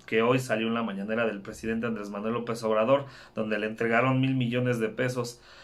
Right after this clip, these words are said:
a Josefina Vázquez Mota, por ejemplo. Otro de los fideicomisos que también había mencionado el presidente Andrés Manuel López Obrador fue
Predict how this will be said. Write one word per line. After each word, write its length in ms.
a 180
Josefina 560
Vázquez 460
Mota, 420
por 140
ejemplo. 520
Otro 260
de 60
los 220
fideicomisos 840
que 80
también 400
había 200
mencionado 600
el 80
presidente 460
Andrés 240
Manuel 240
López 300
Obrador 480
fue 500